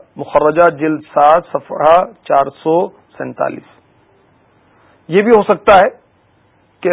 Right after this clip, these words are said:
ہر رکعت میں سورہ فاتحہ کے بعد تین تین بار سورہ اخلاص پڑھ لیں، قل هو اللہ احد۔ اس طرح ہر رکعت میں قرآن کریم ختم کرنے کا ثواب حاصل ہوگا،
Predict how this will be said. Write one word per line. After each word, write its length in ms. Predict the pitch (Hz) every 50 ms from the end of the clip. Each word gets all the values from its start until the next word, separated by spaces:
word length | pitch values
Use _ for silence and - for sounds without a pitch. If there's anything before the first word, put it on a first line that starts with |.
| 160
ہر 160 | 147 185 220 226
رکعت 500 | 202 208 185 - - 147 180 208 202 -
میں 180 | 196 196 208 226 214 -
سورہ 280 | - - 190 196 202 190 -
فاتحہ 440 | 190 165 165 - - 175 175 180 196 180
کے 80 | 190 185 165
بعد 260 | 170 175 180 180 180 - _ _
تین 360 | - 202 208 220 226 226 214 175
تین 280 | - 202 190 185 180 170
بار 220 | 156 165 175 175 170 -
سورہ 240 | - 175 170 175 170 -
اخلاص 400 | 151 - - 143 139 139 139 _
پڑھ 160 | - 135 127
لیں، 120 | 127 135 143
قل 160 | - 165 165 156
هو 140 | 151 151
اللہ 320 | 143 139 135 135 135 131 123 110 - -
احد۔ 240 | 117 120 131 123 120 - _ _ _ _ _ _ _ _
اس 120 | - 185 - -
طرح 240 | - 202 180 185 208 240 262 - - _ _ _ _ _ _ _ _ _ _ _ _ -
ہر 320 | - - - 214 247 277 254 220
رکعت 600 | 208 202 196 - 208 - 185 220 254 - - 214
میں 260 | 196 196 202 214 233 240 240 - - _ _ _ _ _ _ _ _ _ _ -
قرآن 280 | 175 180 185 196 208 220 220 208 - -
کریم 360 | 190 175 185 196 208 214 220 220 190 -
ختم 260 | - 190 185 185 190 175
کرنے 260 | - 165 160 165 175 175
کا 100 | 156 165 -
ثواب 300 | - 147 147 151 147 135 120
حاصل 280 | 131 123 - - 123 113
ہوگا، 260 | 107 110 - -